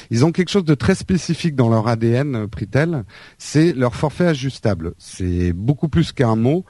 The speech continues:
Euh, chez d'autres, il y a aussi des trucs ajustables qui vous font basculer d'un forfait à un autre,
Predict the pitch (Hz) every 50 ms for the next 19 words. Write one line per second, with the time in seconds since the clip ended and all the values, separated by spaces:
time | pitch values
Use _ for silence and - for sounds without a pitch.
0 | - - - - - - - 113 113 113 110 107 107 107 107 104 101 - - -
1 | - 156 156 139 170 190 180 - - - 95 - 95 95 101 98 104 110 113 -
2 | - - 139 143 147 151 143 113 104 104 104 - 127 120 - 123 110 92 101 107
3 | - - - 127 131 127 123 120 - 110 98 98 104 98 95 - 120 110 98 104
4 | - - - 110 104 113 123 104 101 90 87 - 107 - - - 110 107 101 98
5 | 92 92 95 110 127 160 185 - - -